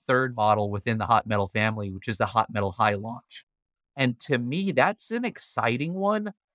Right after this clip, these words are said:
because while you may be tempted to call it, like, an S G I Super Game Improvement iron or something like that,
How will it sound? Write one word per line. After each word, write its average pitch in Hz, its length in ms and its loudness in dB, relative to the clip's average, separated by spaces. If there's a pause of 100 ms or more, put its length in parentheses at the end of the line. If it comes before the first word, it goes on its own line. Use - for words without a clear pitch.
(200)
because 135 840 2 (1600)
while 135 400 6
you 135 220 2
may 117 480 2
be 143 200 -4
tempted 143 640 -2
to 135 100 -6
call 117 400 4
it, 135 120 0
like, 113 220 2
an 107 240 0
S 107 260 -2
G 110 220 0
I 110 320 6
Super 110 340 -4
Game 110 280 0
Improvement 107 480 0
iron 107 360 4
or 123 60 2
something 127 320 -2
like 127 140 -4
that, 135 180 0